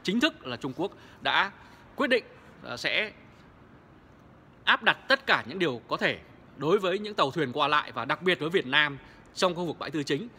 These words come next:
Và đây là hình ảnh mà các bạn có thể the-, xem trên một số trang truyền thông quốc tế đã đăng tải việc tuyên bố của chính quyền Bắc Kinh mà trong nước chưa hề đăng tải.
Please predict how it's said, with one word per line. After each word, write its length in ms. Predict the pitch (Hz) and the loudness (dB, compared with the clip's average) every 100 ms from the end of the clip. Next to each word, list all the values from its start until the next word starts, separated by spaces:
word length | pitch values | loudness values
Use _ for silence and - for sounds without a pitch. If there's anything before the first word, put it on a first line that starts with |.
| - - | -20 -4
Và 120 | 139 | 0
đây 140 | 202 | 2
là 80 | 196 | 2
hình 120 | 165 | 0
ảnh 240 | 160 135 113 | 0 0 -2
mà 60 | |
các 120 | 117 196 | -4 0
bạn 160 | 165 | 0
có 60 | 180 | -2
thể 120 | 123 | -8
the-, 160 | 165 - | -8 -2
xem 340 | 185 185 175 160 | 2 2 0 -6
trên 160 | 190 | -4
một 100 | 170 143 | -4 -6
số 60 | |
trang 240 | 160 185 160 | 0 0 0
truyền 140 | 127 | -4
thông 140 | 156 | -2
quốc 180 | 151 214 | -2 0
tế 200 | 156 156 | 2 0
đã 100 | 190 | 0
đăng 160 | 190 170 | -2 0
tải 280 | 165 107 98 - - - | 0 0 -4 -18 -20 -6
việc 160 | 147 135 - - | -4 -4 -8 -8
tuyên 140 | 170 165 | -4 0
bố 240 | 151 226 - | 0 -2 -6
của 140 | 117 | -8
chính 180 | - 147 | -8 -8
quyền 160 | 160 120 | -4 -4
Bắc 120 | 139 | 2
Kinh 160 | 220 170 - - | 2 0 -10 -8
mà 120 | 135 | -4
trong 200 | 123 165 | -2 0
nước 140 | 208 - | 0 2
chưa 160 | 240 | 2
hề 120 | 180 143 | 4 2
đăng 120 | 151 | 2
tải. 240 | 151 95 | 0 0